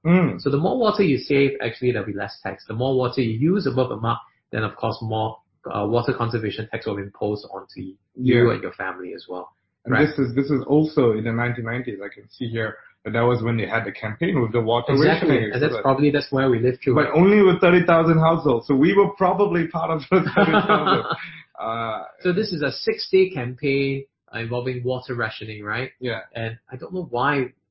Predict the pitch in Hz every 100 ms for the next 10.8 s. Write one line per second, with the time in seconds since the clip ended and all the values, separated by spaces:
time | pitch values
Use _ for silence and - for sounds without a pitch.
0 | _ _ 135 180 285 220 120 165 226 151
1 | - 98 123 117 - 123 156 151 156 160
2 | 143 147 131 120 - 139 135 135 117 120
3 | 127 120 135 160 156 120 117 - _ _
4 | - 147 135 127 160 160 175 147 139 131
5 | 120 123 123 123 135 147 135 123 117 -
6 | 120 113 120 113 113 113 113 139 113 113
7 | 110 107 120 - 104 110 110 90 - _
8 | _ _ - 113 117 127 131 117 131 -
9 | 113 113 131 113 107 104 113 120 107 98
10 | 104 98 - 113 110 92 107